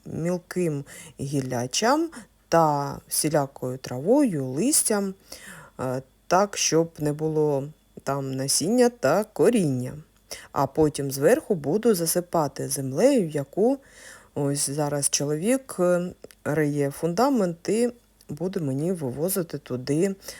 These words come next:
на грядку, а я буду вже розподіляти. І ось так шарами трава, земля,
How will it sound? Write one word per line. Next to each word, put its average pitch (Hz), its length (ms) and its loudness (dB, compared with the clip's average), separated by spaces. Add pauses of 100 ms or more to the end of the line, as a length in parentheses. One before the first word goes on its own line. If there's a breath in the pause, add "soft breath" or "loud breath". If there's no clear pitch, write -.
(140)
на 143 260 0
грядку, 180 540 0
а 151 60 -4
я 220 160 2
буду 170 320 -2
вже 151 300 0
розподіляти. 147 1000 -4 (1500 soft breath)
І 285 100 4
ось 226 160 8
так 226 300 4
шарами 180 720 2 (840 loud breath)
трава, 247 540 6 (420)
земля, 196 680 4